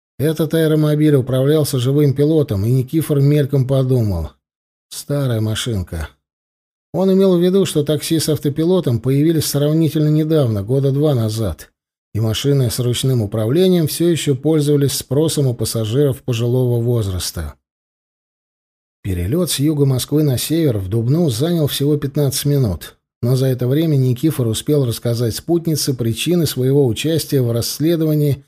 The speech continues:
как следака по Важнякам. Рутинные следственные мероприятия обычно проводили следователи из другого подразделения – а также сообщил о тонкостях теории Истомина и обнаруженных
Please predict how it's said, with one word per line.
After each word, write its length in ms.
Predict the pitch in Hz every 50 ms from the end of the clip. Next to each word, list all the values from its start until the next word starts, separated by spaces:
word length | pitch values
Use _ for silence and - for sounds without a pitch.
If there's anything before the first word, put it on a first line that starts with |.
| _ _ _ _ _ _ _ _ _ _ _ _
как 220 | - 170 190 185
следака 540 | - - 160 156 143 143 135 127 - 151 143
по 140 | 139 147 139
Важнякам. 680 | 135 131 127 135 135 123 131 - 113 101 90 80 73 69 - _ _ _ _ _ _ _ _ _ _ _ _ _ _ _ _ -
Рутинные 520 | - 101 92 - - 107 98 90 85 85
следственные 600 | 82 - 123 165 180 170 - - 156 156 156 151
мероприятия 720 | 147 151 147 147 139 143 143 143 147 147 139 131 - 135 127
обычно 360 | 135 160 208 208 - 151 131
проводили 520 | 117 120 120 120 123 127 143 165 160 147
следователи 680 | 120 - - 135 165 170 156 156 147 143 143 143 139 139
из 140 | 131 123 123
другого 400 | 135 139 139 147 160 156 131 110
подразделения – 1000 | - 113 113 117 123 120 120 123 139 139 135 127 107 98 92 82 78 73 76 - - _ _ _ _ _ _ _ _ _ _ _ -
а 120 | - 87
также 380 | - - 135 151 156 139 147 135
сообщил 520 | - - 123 110 92 - - 147 156 151
о 80 | 123 101
тонкостях 640 | - 139 156 160 143 - 139 131 - - 131 -
теории 400 | - - 127 135 135 127 127 117
Истомина 600 | 104 - - - 160 170 175 170 160 165 160 - - -
и 80 | 180
обнаруженных 840 | 196 185 175 170 165 160 160 180 180 160 160 165 156 151 - - -